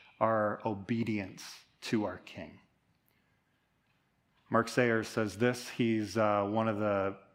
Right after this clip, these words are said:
hosts of the Cultural Moment podcast, which is really good, by the way.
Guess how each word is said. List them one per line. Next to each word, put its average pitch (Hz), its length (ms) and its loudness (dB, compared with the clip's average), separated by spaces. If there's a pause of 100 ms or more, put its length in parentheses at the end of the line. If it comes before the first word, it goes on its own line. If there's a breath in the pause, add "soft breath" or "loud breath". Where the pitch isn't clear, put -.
(240)
hosts - 420 0
of 101 280 0
the 104 180 0
Cultural 117 400 -4
Moment 110 320 -2
podcast, 127 560 0 (320 loud breath)
which - 80 -14
is 104 80 -6
really 127 320 -2
good, 104 240 -4
by 98 140 -2
the 98 100 -4
way. 98 220 -2